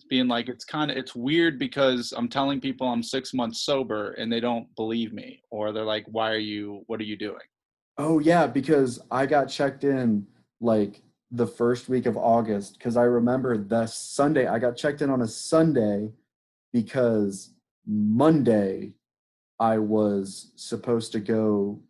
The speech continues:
Speaker 2: back to school.
Speaker 1: Oh, yeah, that's right. I remember that. I remember talking to you leading up to that, and I, I remember being like, "S-,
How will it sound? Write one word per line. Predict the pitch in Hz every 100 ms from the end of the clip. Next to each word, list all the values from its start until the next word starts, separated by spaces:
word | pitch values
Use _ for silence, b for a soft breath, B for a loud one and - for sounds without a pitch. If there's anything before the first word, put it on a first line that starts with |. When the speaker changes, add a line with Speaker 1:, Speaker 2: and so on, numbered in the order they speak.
| _ _
Speaker 2:
back | 110 107 -
to | 110
school. | - - 117 98 - - _ _ _ -
Speaker 1:
Oh, | 143
yeah, | 143 143 135
that's | 135 139 -
right. | 156 170 135 -
I | 143
remember | 180 180 240 269 269
that. | 202 131
I | 127
remember | 156 170 180 214 202
talking | - 202 214 196
to |
you | 165
leading | 143 180 175
up | 180 -
to | 185
that, | 160 117
and | 123
I, | 131 -
I | 139
remember | 165 160 147 180 185 175 127
being | 151 175 165
like, | 139 131 120 - _ _ _ _ _ _ _ _ -
"S-, | - -